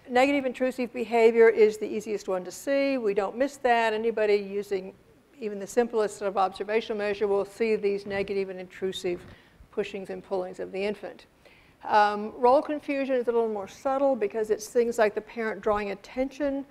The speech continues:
to him or herself, um, as the infant, when the infant is stressed. So, "Did you miss me? Did you miss me? Give me a kiss, give me a kiss," at the time when the baby's distressed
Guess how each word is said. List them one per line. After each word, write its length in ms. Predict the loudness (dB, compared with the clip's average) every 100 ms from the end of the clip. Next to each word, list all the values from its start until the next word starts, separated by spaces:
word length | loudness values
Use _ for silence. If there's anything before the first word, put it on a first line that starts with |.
| -18 _ 0 0 -10
to 320 | 0 2 2
him 260 | 2 -2
or 80 | -2
herself, 800 | -4 -4 0 4 6 4 0 -6 -4
um, 280 | -4 -2
as 280 | -4 -4 -4
the 120 | -2
infant, 600 | -2 -4 -2 -2 0 0 2
when 140 | 2
the 100 | 2
infant 240 | 0 -2
is 100 | -4
stressed. 480 | -4 -2 2 2 2
So, 500 | -2 2 4 4 2 -4 _ _ _
"Did 160 | -6 -2
you 80 | 2
miss 220 | 2 2
me? 100 | 2
Did 180 | 2 0
you 100 | 0
miss 240 | 0 0
me? 160 | 0 0
Give 160 | -2
me 100 | -4
a 40 | -2
kiss, 320 | 4 4 2
give 160 | -4
me 100 | -4
a 60 | -10
kiss," 500 | -2 4 4 4 -2
at 80 | -2
the 80 | -4
time 300 | -6 -6 -4
when 100 | -6
the 80 |
baby's 440 | 0 4 4 4 -4
distressed 680 | -8 -8 -4 -2 -2 -6